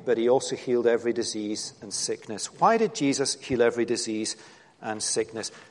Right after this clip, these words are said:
Now, there's a good question, and people often would ask me that question as a minister. Should we not have a healing ministry? Now, let me, uh, tell you in Jesus' own words why he healed every disease and sickness. For two reasons. One, to establish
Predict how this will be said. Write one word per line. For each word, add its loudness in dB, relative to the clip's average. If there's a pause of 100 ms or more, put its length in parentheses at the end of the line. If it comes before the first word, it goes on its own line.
Now, 0
there's 2
a -2
good -4
question, -6 (180)
and -16
people 0
often 2
would 2
ask 0
me 0
that 0
question 0 (340)
as 0
a 2
minister. -4 (220)
Should 0
we 2
not 2
have 0
a 4
healing -2
ministry? -10 (460)
Now, 0
let 2
me, -4
uh, -18 (320)
tell 6
you 4
in 4
Jesus' 0
own 6
words 8 (120)
why 4
he 0
healed 0
every 0
disease -8
and -16
sickness. -8
For -8
two 0
reasons. 0
One, 2 (240)
to -2
establish 0